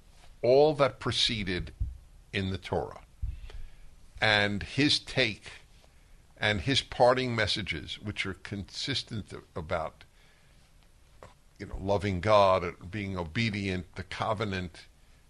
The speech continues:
happiness. My favorite rule of all: when you, what happens when a soldier conquers a woman in battle, how it pre-, the,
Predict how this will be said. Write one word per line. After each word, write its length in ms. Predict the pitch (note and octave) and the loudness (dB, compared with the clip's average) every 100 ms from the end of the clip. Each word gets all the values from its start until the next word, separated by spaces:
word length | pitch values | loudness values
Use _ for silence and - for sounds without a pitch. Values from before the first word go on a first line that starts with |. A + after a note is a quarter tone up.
| - | -4
happiness. 840 | B2+ A#2 C3 A2+ F#2+ F2+ - - - - - - _ _ - | 0 0 0 -2 -2 -2 -4 -6 -12 -20 -20 -20 _ _ -10
My 160 | F2 F2 | -6 -6
favorite 500 | - B2+ C3 A#2 A#2 | -2 0 2 0 -2
rule 300 | A2 G2+ F#2+ | -2 0 0
of 100 | G2 | 2
all: 360 | A2 A2 G2+ | 4 6 4
when 180 | F2+ F#2 | 2 -6
you, 180 | F#2 - F#2 E2+ - | -8 -10 -16 -18 -6
what 160 | G2 | -4
happens 440 | F#2 G2+ G2 F2+ D#2+ | -2 -4 -6 -8 -8
when 160 | G2 E2+ | -6 -4
a 60 | |
soldier 600 | - - G2 E2+ E2+ E2+ - | -2 0 -2 -2 -4 -6 -8
conquers 460 | - G2+ G2+ F#2+ E2+ | -6 -6 -4 -6 -6
a 60 | |
woman 360 | E2 F#2 F#2+ E2+ | -4 -4 -4 -4
in 140 | D#2+ | -6
battle, 480 | D2 F2+ F#2 F#2+ F#2 - - - - - - - | -4 0 0 -2 -6 -10 -20 -20 -20 -20 -20 -12
how 220 | - F#2+ | -4 -2
it 120 | E2+ - | -2 -6
pre-, 140 | E2 C#2+ - | -8 -8 -10
the, 140 | F#2 | -10